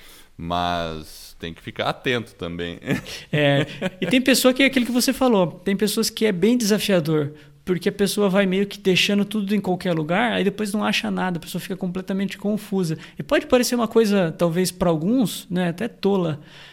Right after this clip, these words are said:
Speaker 2: mas se você pensar nessa questão da ordem, é sim muito interessante. Inclusive com relação aos horários, né, que ele fala, "Não, você tem que ter os seus afazeres, mas você tem que ter aqui os seus horários." Então a gente tem que planejar os horários, é isso que eu achei também interessante. Ou seja,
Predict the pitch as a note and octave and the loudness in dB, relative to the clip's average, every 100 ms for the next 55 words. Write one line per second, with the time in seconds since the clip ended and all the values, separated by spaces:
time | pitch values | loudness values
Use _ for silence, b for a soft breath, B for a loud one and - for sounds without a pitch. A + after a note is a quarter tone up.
0 | B E3 F3+ F3+ - - F#3 G#3+ C#4 - | B 0 2 2 0 -2 -2 -2 -2 0
1 | A3 F3 G3 A3+ F#3+ F#3 F3+ - F3 E3 | 0 0 0 -2 -2 -4 -6 -2 0 2
2 | D3 G3+ A3 D3+ - - G3 C4+ - - | 4 2 2 0 -2 -6 -4 -2 -2 -2
3 | G#3+ G#3+ F#3+ A#3 F#3+ F3+ E3 D3+ E3 D#3 | 0 0 0 -2 -2 -4 -4 -4 -6 -6
4 | D3+ B E3+ G#3 A3+ B3+ B3+ B3 B3 A3+ | -8 B -4 -2 -2 -2 0 0 0 0
5 | A3+ F#3 E3+ E3+ G3 D3+ D#3 E3 D#3+ - | 0 2 2 2 0 -2 -4 -4 -6 -6
6 | D3 D#3+ D3 D#3+ F3+ G3+ - E3 D3+ D#3+ | -4 -4 -4 -6 -6 -8 -4 -2 -2 -2
7 | D3+ D3 C#3+ B2+ D#3 A3+ F3 - B B | -2 -2 -4 -4 -4 -4 -6 -12 B B
8 | E3+ D#3+ F3+ A3 - D4+ - - F3+ - | -2 -2 -2 -2 -4 -8 -6 -2 -2 0
9 | E3+ E3 D#3 - E3+ D#3+ D#3+ D3+ C#3+ C#3 | -2 -2 -4 -4 -2 0 0 0 0 -2
10 | - - B B B B E3 F3 F3 F3+ | -6 -16 B B B B -2 2 4 2
11 | - G3 G3+ A3+ - - - G#3+ A3+ A3+ | 0 0 -2 -2 -6 -6 0 2 4 4
12 | G3+ G#3+ G#3 B3 F#3+ F3+ D#3+ E3+ F3+ F3+ | 4 2 2 2 2 2 0 -2 -2 -2
13 | F3+ G3+ F#3 G3 F#3+ F#3 F#3+ F3+ F#3+ - | -2 -2 -2 0 0 -2 -2 -2 -2 -2
14 | E3+ F3 E3 F#3 E3+ E3 | -2 -2 -2 -2 -2 -4